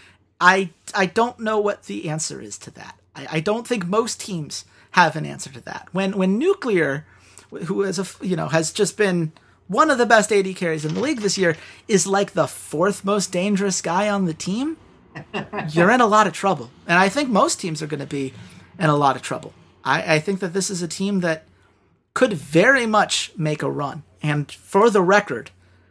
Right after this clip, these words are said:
Speaker 1: this is why I love just the kind of bitch slap that they gave to Splyce.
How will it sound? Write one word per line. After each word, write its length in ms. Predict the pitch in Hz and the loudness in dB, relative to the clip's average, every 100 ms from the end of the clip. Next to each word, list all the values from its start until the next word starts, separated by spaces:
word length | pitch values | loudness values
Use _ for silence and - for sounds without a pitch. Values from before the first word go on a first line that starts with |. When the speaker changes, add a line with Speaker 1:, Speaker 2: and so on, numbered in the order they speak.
| _ _ _ | _ _ _
Speaker 1:
this 200 | 165 160 | -4 -2
is 100 | 170 | 0
why 360 | 170 170 170 175 | 4 4 6 2
I 180 | 160 143 | 0 -2
love 640 | 147 151 170 170 151 170 | 0 2 2 2 -4 -10
just 280 | - 151 - | -6 -6 -6
the 340 | 160 139 143 - _ _ _ - | -6 -6 -8 -14 _ _ _ 0
kind 180 | 170 147 | 0 0
of 140 | - | -2
bitch 180 | 175 185 | 0 0
slap 400 | - 180 180 175 | 0 4 4 4
that 140 | 175 165 | -2 -4
they 120 | 165 | -6
gave 260 | 175 180 156 | -2 -2 -2
to 60 | |
Splyce. 720 | 156 - 220 247 208 151 - | -4 -4 6 8 8 4 -2